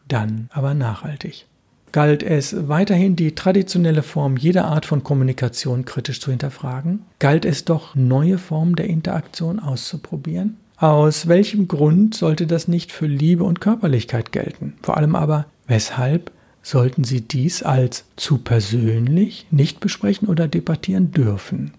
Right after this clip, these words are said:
Haben wir die Schmetterlinge eingesperrt, die anderen die Bäuche füllen?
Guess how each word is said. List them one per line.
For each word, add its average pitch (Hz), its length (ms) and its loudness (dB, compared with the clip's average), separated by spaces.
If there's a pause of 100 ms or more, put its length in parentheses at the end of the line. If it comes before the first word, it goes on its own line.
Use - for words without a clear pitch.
Haben 120 340 0
wir 131 140 4
die 131 320 -2
Schmetterlinge 151 580 2
eingesperrt, 165 800 0
die 165 80 -2
anderen 147 420 0
die 143 120 0
Bäuche 131 540 -2
füllen? 185 500 -2